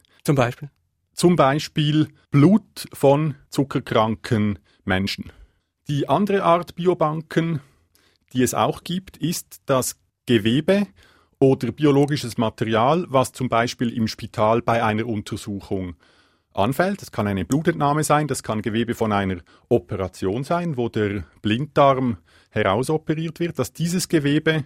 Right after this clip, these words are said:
Speaker 2: zuerst untersucht wird. Das ist der diagnostische Zweck der Gewebsentnahme, dass das Gewebe aber nachher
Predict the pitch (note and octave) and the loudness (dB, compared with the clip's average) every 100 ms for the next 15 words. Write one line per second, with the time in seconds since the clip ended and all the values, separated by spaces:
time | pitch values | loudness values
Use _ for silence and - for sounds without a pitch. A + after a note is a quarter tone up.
0 | - - C#3 B2+ C3+ - C#3+ C3+ A#2 - | -8 0 2 4 0 0 0 0 -4 -4
1 | C3 - G3 A3+ - - _ _ B2 - | -4 -2 -4 -4 -6 -20 _ _ -6 -4
2 | A#2 A2 C#3 B2+ - B2 B2 - C3 A#2+ | -8 -6 0 2 2 0 -2 -4 -4 -4
3 | - B2 - - C#3 A#2+ B2 C#3+ - F#3+ | -2 -4 -4 -6 -4 -2 -2 -2 -4 -6
4 | E3+ F3 G3+ F#3+ - - _ D3+ D3 - | -2 -2 -2 -4 -12 -20 _ -2 0 0
5 | C3 C3 D#3 D#3+ C3+ B2+ B2 A2+ C3 - | 0 2 2 2 0 0 0 0 0 0
6 | D3 D#3 | 0 0